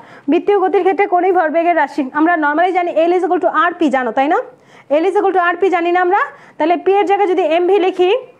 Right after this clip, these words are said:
তাহলে আমাদের ultimately কত আসে? Ultimately এম আর স্কয়ার omega আসে, এটা হবে answer, এম আর স্কয়ার omega, এটা এম আর স্কয়ার omega হবে, বুঝছো?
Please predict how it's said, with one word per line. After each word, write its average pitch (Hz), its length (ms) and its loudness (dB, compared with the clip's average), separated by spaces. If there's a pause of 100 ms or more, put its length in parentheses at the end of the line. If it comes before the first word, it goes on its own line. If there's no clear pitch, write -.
(180)
তাহলে 311 240 -2
আমাদের 330 240 0 (100)
ultimately 349 360 -2
কত 302 180 -2
আসে? 339 340 0 (440)
Ultimately 311 360 -2
এম 302 180 0
আর 339 140 0
স্কয়ার 294 240 -2 (160)
omega 277 280 -2
আসে, 226 200 -12 (400)
এটা 285 240 -2
হবে 285 160 -2
answer, 262 220 -2 (300)
এম 330 160 -2
আর 339 160 0
স্কয়ার 330 240 -2
omega, 285 320 -2 (320)
এটা 302 240 -2 (120)
এম 330 220 0
আর 359 160 0
স্কয়ার 349 300 0
omega 320 320 0
হবে, 294 260 0
বুঝছো? 285 460 0